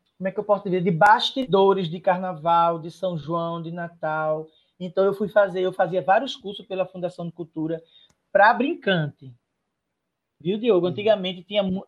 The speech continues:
Speaker 1: muito,
Speaker 2: Sim.
Speaker 1: muito cursos que a Fundação de Cultura do Recife e a, e a Secretaria de Cultura do Recife fomentava pra brincantes.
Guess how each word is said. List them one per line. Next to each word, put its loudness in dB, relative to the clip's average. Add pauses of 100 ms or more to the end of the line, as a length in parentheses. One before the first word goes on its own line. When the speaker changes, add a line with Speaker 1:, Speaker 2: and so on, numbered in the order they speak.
Speaker 1:
muito, -2
Speaker 2:
Sim. -4
Speaker 1:
muito -4 (100)
cursos -4 (280)
que 2
a 6
Fundação -2
de -10
Cultura -2
do 0
Recife -2 (640)
e 4
a, 2
e 4
a 4
Secretaria -2
de -14
Cultura -6
do -4
Recife -6
fomentava 4
pra 4
brincantes. -4